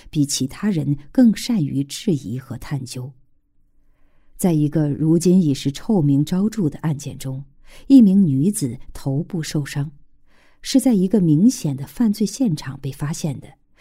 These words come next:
却被认定死于心脏病发作。病理学家拒绝考虑心脏病发作的背景，因此警方无案可查，尽管他们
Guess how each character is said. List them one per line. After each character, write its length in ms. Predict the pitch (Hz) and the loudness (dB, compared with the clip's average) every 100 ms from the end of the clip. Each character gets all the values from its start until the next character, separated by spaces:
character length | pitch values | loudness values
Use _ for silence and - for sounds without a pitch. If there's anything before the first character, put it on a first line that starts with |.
| - | -16
却 160 | - 160 | -4 0
被 120 | 151 | 0
认 240 | 143 170 143 | 2 2 2
定 240 | 143 131 | 0 -4
死 260 | - - 120 | -6 -8 -8
于 140 | 127 | -12
心 360 | 131 - 208 214 | -10 -4 0 0
脏 240 | 220 202 143 | -2 -10 -4
病 180 | 220 | -4
发 240 | 147 139 131 | -4 -10 -12
作。 280 | - - _ _ _ _ _ _ _ _ _ _ _ | -14 -20 _ _ _ _ _ _ _ _ _ _ _
病 180 | - 165 | 2 4
理 100 | 151 | 4
学 200 | 139 135 | 0 -4
家 220 | 135 147 | -4 -6
拒 300 | 156 - 240 | -6 -2 0
绝 240 | 165 123 135 | 0 -6 -10
考 200 | - 131 | -10 -10
虑 160 | 131 127 | -8 -8
心 300 | - 175 175 | -8 -8 -6
脏 180 | 175 | -6
病 140 | 143 127 | -4 -6
发 240 | - 143 | -8 -10
作 160 | 151 143 | -8 -8
的 80 | 123 | -6
背 200 | 180 143 | -4 -4
景， 200 | - - _ _ _ - - | -6 -14 _ _ _ -20 -2
因 180 | 165 165 | 2 2
此 280 | - 135 - - - | 0 -8 -10 -18 -12
警 300 | - 160 139 | 0 2 2
方 220 | 139 180 202 | -2 -4 -4
无 220 | 143 139 | -4 -4
案 260 | 175 220 131 | -4 -6 -12
可 180 | - 131 | -12 -14
查， 320 | - - - _ _ _ - - - | -14 -14 -20 _ _ _ -20 -20 -8
尽 280 | - 160 226 | 0 2 2
管 220 | 214 143 - | 2 -4 -6
他 180 | - | -4
们 180 | 147 135 | -2 -2